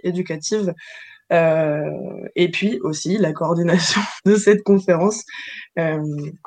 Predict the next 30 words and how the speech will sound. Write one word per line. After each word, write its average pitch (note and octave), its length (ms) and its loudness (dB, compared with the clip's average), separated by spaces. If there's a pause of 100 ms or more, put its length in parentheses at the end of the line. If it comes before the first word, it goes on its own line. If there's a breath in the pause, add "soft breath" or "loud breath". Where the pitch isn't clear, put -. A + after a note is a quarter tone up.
(480)
autour G3 300 4
de, F3+ 260 8
de E3 100 0
ces F3+ 180 2
thématiques, G3 540 2
euh, D#3+ 260 0
éducatives F#3 1000 0
et F#3 160 4
radiophoniques. E3+ 760 0 (500)
Euh, E3 560 -2 (1120 loud breath)
donc A3+ 280 4
voilà, G3+ 440 8
initialement, G#3+ 580 8
donc, G3+ 240 8
cette F#3 240 0
conférence G3+ 360 -2
devait F#3 200 4
aller, F3+ 140 4
avoir F3+ 360 2
lieu A3 200 0
lors F#3 180 0
des F3 380 -4
assises G3 500 -4
du F3+ 100 -2
journalisme G#3 640 0
de F3 120 -2
Tours A3 280 -4
en E3 140 -2
mai G3 240 0
dernier, F#3 500 2